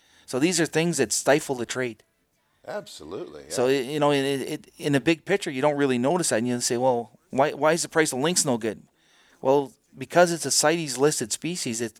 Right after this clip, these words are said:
Speaker 1: becomes difficult to move it around.
Speaker 2: That's what it is?
Speaker 1: Yeah, that's one of the
Speaker 2: And
Speaker 1: big problems.
Speaker 2: i-, is that why the coyote is so popular?
Speaker 1: Well,
Speaker 2: Because
Speaker 1: coyotes,
Speaker 2: it's
Speaker 1: coyotes aren't listed on cites, right?
Speaker 2: Ah.
Speaker 1: So it moves. It, you can move the product, right?
Speaker 2: I've always wondered why, the, why,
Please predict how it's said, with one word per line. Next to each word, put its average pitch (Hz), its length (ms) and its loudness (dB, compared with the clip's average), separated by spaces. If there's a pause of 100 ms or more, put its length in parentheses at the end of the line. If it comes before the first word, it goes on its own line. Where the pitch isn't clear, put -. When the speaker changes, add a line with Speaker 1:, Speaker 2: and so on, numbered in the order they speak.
(120)
Speaker 1:
becomes 123 380 -4
difficult 123 500 0
to 120 40 -4
move 127 260 0
it 110 40 2
around. 120 380 0
Speaker 2:
That's 147 360 0
what 196 160 -4
it 214 140 -6
is? 269 320 -4
Speaker 1:
Yeah, 113 260 -4
that's - 200 -2
one 139 160 2
of 135 40 2
the 117 60 2
Speaker 2:
And 131 60 0
Speaker 1:
big 123 120 2
problems. 113 280 -4
Speaker 2:
i-, 127 40 -8
is 107 120 -8
that 139 240 4
why 151 180 2
the 147 80 -10
coyote 175 480 -2
is 160 100 -6
so 165 140 -8
popular? 135 460 -8
Speaker 1:
Well, - 120 -6
Speaker 2:
Because 135 100 -12
Speaker 1:
coyotes, 151 340 0
Speaker 2:
it's - 100 -20
Speaker 1:
coyotes 147 360 0
aren't 139 200 -2
listed 143 320 0
on 113 140 2
cites, 131 400 0
right? 135 160 -8 (180)
Speaker 2:
Ah. - 840 -12
Speaker 1:
So 131 140 2
it 127 80 0
moves. 156 460 2
It, 107 120 -12
you 131 140 -2
can 127 180 -2
move 147 220 0
the 123 80 -2
product, 143 480 -2
right? 120 100 2
Speaker 2:
I've 170 80 0
always 233 240 -2
wondered 147 440 -8
why, 117 220 2
the, 131 200 -10
why, 123 220 -6